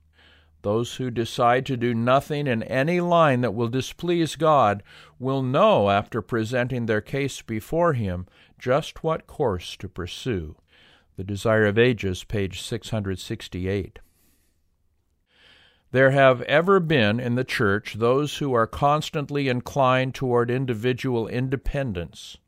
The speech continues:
They seem unable to realize that independence of spirit is liable to lead the human agent to have too much confidence in himself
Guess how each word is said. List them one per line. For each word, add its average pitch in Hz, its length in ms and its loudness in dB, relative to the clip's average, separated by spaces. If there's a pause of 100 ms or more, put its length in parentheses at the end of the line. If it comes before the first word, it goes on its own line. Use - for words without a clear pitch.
(680)
They 131 160 2
seem 170 320 -2
unable 156 400 4
to 151 160 2
realize 131 600 6
that 110 260 -2
independence 131 720 -2
of 113 100 -6
spirit 139 540 0
is 110 180 -2
liable 147 460 4
to 143 180 -2
lead 143 440 -2
the 110 100 2
human 156 400 -2
agent 127 480 -2
to 110 80 -8
have 107 260 -8
too 180 160 -4
much 156 300 -2
confidence 104 800 -4
in 107 100 -6
himself 101 720 -4